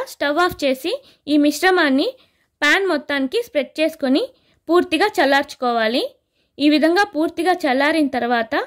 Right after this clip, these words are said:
మొత్తాన్ని దగ్గర చేసుకొని ఇలా బటర్ పేపర్ తీసుకొని కొద్దిగా నెయ్యి అప్లై చేసుకోవాలి. బటర్ పేపర్ లేకపోతే ప్లేట్ కానీ చపాతీ చెక్క కానీ నెయ్యి రాసి తీసుకోవచ్చు. ఈ పిండిని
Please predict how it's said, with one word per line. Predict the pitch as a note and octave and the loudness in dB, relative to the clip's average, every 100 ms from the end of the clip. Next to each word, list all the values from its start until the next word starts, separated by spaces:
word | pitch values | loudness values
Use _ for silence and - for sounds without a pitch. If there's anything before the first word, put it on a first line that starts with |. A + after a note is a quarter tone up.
| - _ _ - | -10 _ _ -4
మొత్తాన్ని | C#4+ C#4+ F4+ E4+ F#4 G4+ | -4 0 2 2 2 0
దగ్గర | C#4 B3 F4 F4 | 0 2 0 0
చేసుకొని | C4+ - C4 C4 B4+ - _ _ _ _ _ C#4 | -2 -2 -2 -2 -2 -8 _ _ _ _ _ 0
ఇలా | D#4 F#4+ | 2 4
బటర్ | C#4 C4+ F4 | 2 0 -2
పేపర్ | F4+ D#4 C#4+ C#4 | 0 0 -2 -6
తీసుకొని | C4+ C4 - B3+ C#4+ B4 _ _ - | -8 -8 -6 -4 -4 -6 _ _ -2
కొద్దిగా | D4+ A#3+ D4+ A4+ | 0 2 2 4
నెయ్యి | D4+ D#4 | 4 4
అప్లై | D#4+ D4 C#4 | 2 2 0
చేసుకోవాలి. | C#4 B3 - A3 A3 A3 F4 C5 _ _ _ _ _ _ _ _ _ _ - | 0 -4 -2 0 0 0 -2 -4 _ _ _ _ _ _ _ _ _ _ -2
బటర్ | C4+ C#4+ F#4+ | 0 2 4
పేపర్ | F#4+ E4+ C#4 | 2 2 0
లేకపోతే | C4+ C#4 D4+ B3+ A#3 E4+ - _ _ _ _ _ _ - | 0 0 0 -2 0 0 -2 _ _ _ _ _ _ 0
ప్లేట్ | D4+ D#4+ E4 | 4 4 4
కానీ | C#4+ B3+ D4+ G#4+ | -2 0 0 -2
చపాతీ | D#4+ C#4+ D4 D4+ | -4 -2 0 -2
చెక్క | C4+ C4 C4+ | -2 -4 -4
కానీ | C4 B3 F4+ | -2 0 0
నెయ్యి | G4+ C4+ C#4+ | 2 4 4
రాసి | B3+ A3+ F#4+ | 2 0 -4
తీసుకోవచ్చు. | C#4 C4+ - A3+ G#3 - D#4+ C5+ _ _ _ _ _ _ _ _ - | -4 -6 -2 -2 -2 -4 -6 -6 _ _ _ _ _ _ _ _ 0
ఈ | D#4 | 2
పిండిని | D#4 D#4+ D#4+ D#4 | 4 4 6 2